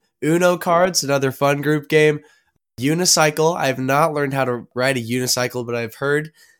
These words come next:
that it is a very wor-, worthwhile task, very enjoyable. For V, pretty much anything vintage.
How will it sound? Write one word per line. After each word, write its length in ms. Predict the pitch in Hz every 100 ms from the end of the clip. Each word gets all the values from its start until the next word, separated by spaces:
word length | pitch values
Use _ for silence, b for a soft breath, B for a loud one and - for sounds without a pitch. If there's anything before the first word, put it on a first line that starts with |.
| _
that 100 | 131
it 120 | 127
is 120 | 120 123
a 140 | 117
very 400 | 113 131 139 147
wor-, 240 | 127 127 -
worthwhile 920 | 113 127 147 - 123 127 127 120 113
task, 460 | - 127 117 120 - _ 107
very 240 | 117 120
enjoyable. 580 | 120 117 117 117 139 139 b b b _ _ _ _
For 220 | - 139
V, 500 | 127 117 160 175 208 - _ _
pretty 180 | - 196
much 240 | 233 233 -
anything 480 | 160 185 196 196 165
vintage. 580 | 139 156 156 107 101